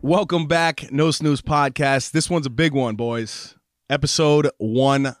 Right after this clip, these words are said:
hundred. Claudio, enter the claps in. Ah, crowd goes wild. I am here with the best three in the game. I have my partners, my brothers,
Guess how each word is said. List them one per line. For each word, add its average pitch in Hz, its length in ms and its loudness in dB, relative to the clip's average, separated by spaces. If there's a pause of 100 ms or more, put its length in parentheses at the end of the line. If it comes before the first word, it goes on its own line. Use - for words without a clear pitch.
(100)
hundred. 92 680 -4 (340)
Claudio, 139 560 2
enter 131 240 -4
the 117 80 -8
claps 135 420 -2
in. 131 360 -2 (360)
Ah, 120 440 -6
crowd 127 320 -2
goes 123 240 0
wild. 127 640 0 (420)
I 147 200 0
am 147 160 2
here 156 600 0 (140)
with 123 160 -8
the 131 100 0
best 113 500 -2
three 151 360 0
in 135 80 0
the 117 60 -4
game. 151 560 0 (340)
I 127 160 -2
have 120 480 -2
my 117 220 -6
partners, 143 760 -6 (320)
my 123 260 0
brothers, 135 800 0